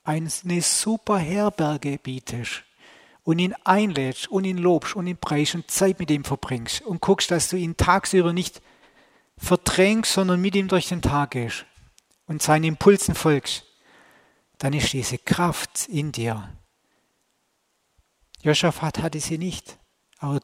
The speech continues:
du trägst sie dann mit dir. Und das finde ich so ein Geschenk, das ist so der Hammer, wenn man sich das überlegt,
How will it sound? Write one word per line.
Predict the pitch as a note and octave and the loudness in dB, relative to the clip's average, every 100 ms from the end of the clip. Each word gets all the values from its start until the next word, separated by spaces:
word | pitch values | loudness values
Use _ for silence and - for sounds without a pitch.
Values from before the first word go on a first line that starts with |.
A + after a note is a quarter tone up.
| - | -2
du | E3+ F#3 | -2 -2
trägst | - - D#3 - | -4 -4 -4 -4
sie | D#3 | -4
dann | D3 C#3+ C#3 | -4 -4 -4
mit | E3+ - - - _ - | -4 -6 -14 -16 _ -2
dir. | D#3+ B2+ F#2+ F2 _ _ _ _ _ _ _ _ _ _ _ _ _ - - _ _ _ | -2 -2 -6 -12 _ _ _ _ _ _ _ _ _ _ _ _ _ -20 -20 _ _ _
Und | - | -6
das | D3 - | -4 -2
finde | - D3 | -2 -2
ich | C#3 | -2
so | - - F3 F#3+ | -4 0 0 0
ein | D#3+ E3 | 0 -2
Geschenk, | D#3+ - D3 D3 | -2 -2 -4 -4
das | C#3 B2+ | -2 -2
ist | - | -2
so | - E3 | 0 0
der | E3+ E3 C#3 | 0 -2 -2
Hammer, | E3 D3 | -2 -2
wenn | B2+ | -2
man | C3+ | -4
sich | - C#3 | -6 -8
das | D3 - | -6 -4
überlegt, | D3+ D3 C#3+ D#3 G3 D#3+ - | -2 0 0 2 2 2 -4